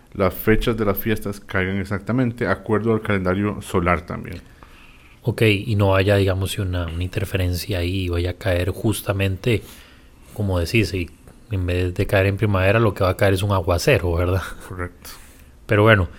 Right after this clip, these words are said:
Speaker 2: eh, no, bastante interesante, no conocía ese dato y es algo que uno por lo general tiende a pensar. Yo pensaba que era así estrictamente con el calendario lunar,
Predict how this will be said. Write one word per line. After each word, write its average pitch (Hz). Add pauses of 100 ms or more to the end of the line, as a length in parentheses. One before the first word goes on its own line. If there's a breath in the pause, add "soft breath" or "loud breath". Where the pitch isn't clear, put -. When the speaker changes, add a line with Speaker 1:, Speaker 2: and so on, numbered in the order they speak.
(320 loud breath)
Speaker 2:
eh, 107
no, 151
bastante 113
interesante, 135
no 107
conocía 135
ese 143
dato 131
y 117
es 107
algo 127
que 123
uno 113
por 135
lo 123
general 95
tiende 117
a 117
pensar. 107
Yo 95
pensaba 113
que -
era 101
así 110
estrictamente 113 (1040)
con 123
el 110
calendario 101
lunar, 117